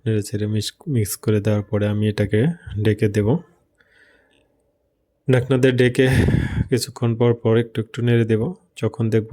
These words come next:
যে ফুলকপিগুলো সিদ্ধ হয়ে গেছে, সেই পর্যায়ে আমি ঢাকনাটা খুলে দেব।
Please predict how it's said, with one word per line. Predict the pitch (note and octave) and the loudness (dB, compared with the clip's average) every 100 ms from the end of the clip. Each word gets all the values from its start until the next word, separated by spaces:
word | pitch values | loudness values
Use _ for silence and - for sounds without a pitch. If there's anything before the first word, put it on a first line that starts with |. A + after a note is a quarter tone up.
| A2 | 0
যে | A2+ A#2+ - _ _ - - - _ _ | 2 0 -2 _ _ -20 -20 -20 _ _
ফুলকপিগুলো | B2+ A#2 A2+ A2 A2+ A2+ | 0 0 2 2 2 2
সিদ্ধ | - A2 A#2 | 0 0 2
হয়ে | A2 A2 | 4 4
গেছে, | G#2+ - A#2+ F#3+ - - | 2 0 0 -2 -6 -14
সেই | - G#2+ - | -4 -4 0
পর্যায়ে | A2+ G#2+ G#2+ G#2+ | 0 2 2 2
আমি | G#2+ F#3+ - _ _ _ _ _ _ _ _ _ _ _ - A2 | 0 -2 -4 _ _ _ _ _ _ _ _ _ _ _ -10 -6
ঢাকনাটা | G#2+ - A2 A2+ B2 F#3 _ _ _ | -6 -4 -4 -2 -2 -4 _ _ _
খুলে | _ A2+ A2+ | _ 0 0
দেব। | G#2+ G2+ | 0 -2